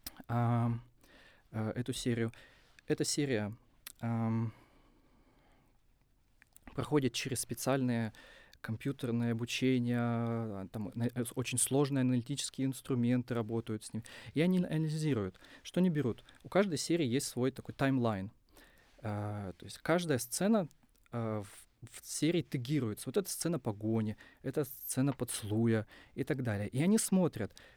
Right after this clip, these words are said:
ск-, ам, сколько людей, а, например, перемотало ту или иную сцену. Какую сцену они пересмотрели, на какой сцене там, а,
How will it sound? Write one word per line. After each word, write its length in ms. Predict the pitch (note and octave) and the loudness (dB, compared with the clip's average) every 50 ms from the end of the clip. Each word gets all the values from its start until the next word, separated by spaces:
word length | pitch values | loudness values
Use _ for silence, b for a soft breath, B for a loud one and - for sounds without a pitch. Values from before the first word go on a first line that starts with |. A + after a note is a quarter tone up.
| B | B
ск-, 180 | B B - - _ _ _ _ _ - | B B -4 -4 _ _ _ _ _ -4
ам, 640 | A#2 A#2 A#2 A2+ A2+ A2+ A2+ A2+ A2+ A2 A2 A2 G#2+ b b b b b b b b _ _ _ _ _ _ _ _ _ _ _ - - - - | -2 0 0 2 2 2 4 4 4 2 2 -2 -4 b b b b b b b b _ _ _ _ _ _ _ _ _ _ _ -20 -18 -8 -4
сколько 440 | - - - - F#3 G3 - - | -4 0 4 4 4 4 4 2
людей, 420 | - B2+ A#2 - C#3 D3+ G#3 B3+ - _ _ _ _ _ _ - b b b b b b b b b | 0 0 2 4 4 4 4 4 0 _ _ _ _ _ _ -20 b b b b b b b b b
а, 460 | B2 A#2 A#2 A#2 A2+ A#2 A#2 A2+ A#2 | -2 0 0 2 2 2 2 0 0
например, 500 | A2+ A2 - - B2 A#2 B2+ D3 E3+ F3+ - _ _ - - | -2 -4 -4 -2 0 4 4 4 4 2 -2 _ _ -14 -6
перемотало 560 | - C#3+ C3 A#2+ A#2+ A#2+ - D3+ F3 E3+ C#3+ | -2 0 2 4 2 2 2 2 2 2 2
ту 160 | - - D3 | 2 0 0
или 120 | D#3+ D3 C#3 | 2 2 2
иную 160 | C3 C3+ C#3+ | 0 0 -2
сцену. 460 | - - - - A#2 G2+ G2+ G2+ G#2 - _ _ - b b b b b b b b | -4 -6 -6 -4 -4 -4 -4 -6 -8 -12 _ _ -20 b b b b b b b b
Какую 260 | - A#2+ - G#3 G#3+ | -2 2 4 4 4
сцену 300 | G3 - - F#3 F#3 F#3 | 4 4 2 2 4 4
они 140 | F3+ E3+ E3 | 4 4 2
пересмотрели, 800 | - - F3 F3 - - F3+ E3+ - - A#2+ A2+ G#2+ G2+ G#2+ A2 - _ - b b b b b b b | 2 0 0 0 0 0 -2 -2 0 0 0 2 2 2 -2 -4 -8 _ -20 b b b b b b b
на 140 | b A#2 B2 | b -2 0
какой 560 | - B2+ - - E3+ F#3 G3 F#3+ F3+ E3+ - - | 0 -2 -2 4 6 8 8 8 8 6 4 0
сцене 540 | - - - - - D#3+ F3 E3+ D#3 C3+ - - _ _ - - | -4 -6 -2 0 2 4 4 4 2 0 -2 -6 _ _ -10 -4
там, 340 | - B2 A2 A2 G#2+ - - _ _ _ _ _ _ _ _ - | -2 0 0 0 0 -4 -6 _ _ _ _ _ _ _ _ -6
а, 500 | A#2 A2+ A2+ A2 G#2+ G#2+ G#2+ G#2+ G#2 | -4 -2 -2 0 0 -2 -2 -2 -4